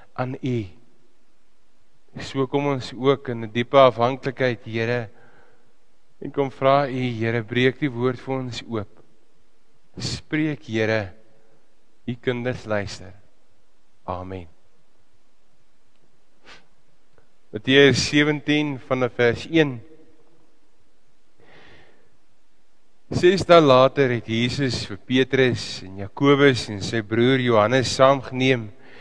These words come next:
en hulle op 'n hoë berg gebring waar hulle alleen was.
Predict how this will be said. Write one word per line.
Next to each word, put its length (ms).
en 100
hulle 200
op 120
'n 120
hoë 160
berg 400
gebring 480
waar 240
hulle 160
alleen 400
was. 480